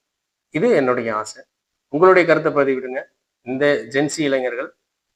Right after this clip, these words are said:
நேபாள்ல தனியா ஆட்சி இளைஞர்கள் மட்டுமே உருவாக்கிடுவாங்களா? வரலாறு மாறுமா நேபாள்ல?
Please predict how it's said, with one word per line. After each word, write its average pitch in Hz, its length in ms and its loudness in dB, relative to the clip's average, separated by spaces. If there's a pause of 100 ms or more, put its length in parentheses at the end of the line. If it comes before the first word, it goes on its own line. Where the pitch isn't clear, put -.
நேபாள்ல 151 720 2
தனியா 160 360 4
ஆட்சி 131 500 0 (1300)
இளைஞர்கள் 127 460 0
மட்டுமே 139 360 0
உருவாக்கிடுவாங்களா? 127 920 0 (920)
வரலாறு 139 800 4 (160)
மாறுமா 131 520 4 (100)
நேபாள்ல? 117 600 -6